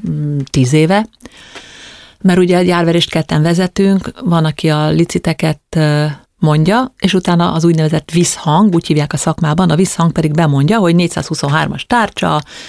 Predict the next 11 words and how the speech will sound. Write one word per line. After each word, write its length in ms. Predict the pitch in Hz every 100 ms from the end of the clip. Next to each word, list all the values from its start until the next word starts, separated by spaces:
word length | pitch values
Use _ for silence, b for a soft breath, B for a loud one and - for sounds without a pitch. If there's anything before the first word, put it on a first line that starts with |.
| B
negyvenkét 540 | 165 147 - - 143
millió 260 | 143 131 127
forint. 480 | - 131 131 135 -
Na 80 | 160
most 120 | 147
ez 120 | 170
az 120 | 151 147
Anna. 340 | 135 131 131 - B B B B B B B B B
És 300 | - 185 170
az 80 | 185
utóbbi 600 | 220 185 170 160 160 160